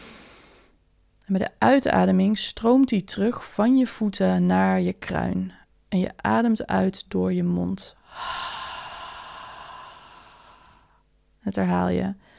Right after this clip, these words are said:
In door je neus. Uit door je mond. In door je neus. Uit door je mond. Herhaal dat nog een paar keer op je eigen tempo.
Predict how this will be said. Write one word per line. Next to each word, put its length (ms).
In 280
door 120
je 80
neus. 560
Uit 280
door 160
je 80
mond. 460
In 320
door 140
je 100
neus. 560
Uit 320
door 160
je 80
mond. 440
Herhaal 320
dat 120
nog 120
een 160
paar 260
keer 360
op 140
je 100
eigen 400
tempo. 500